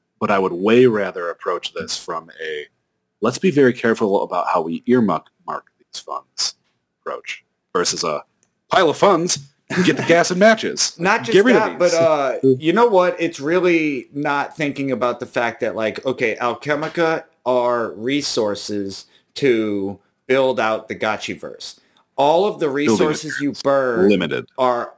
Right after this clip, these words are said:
Speaker 2: unable to be used to build out the Gotchiverse. So this is
Speaker 1: Exactly.
Speaker 2: literally, like, this is literally, like, we would rather burn things than build things,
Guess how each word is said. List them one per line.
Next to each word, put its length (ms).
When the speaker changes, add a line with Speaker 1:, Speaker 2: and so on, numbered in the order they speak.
Speaker 2:
unable 840
to 100
be 120
used 520
to 80
build 340
out 240
the 60
Gotchiverse. 800
So 360
this 280
is 140
Speaker 1:
Exactly. 340
Speaker 2:
literally, 720
like, 580
this 200
is 120
literally, 540
like, 320
we 120
would 160
rather 420
burn 480
things 380
than 160
build 360
things, 600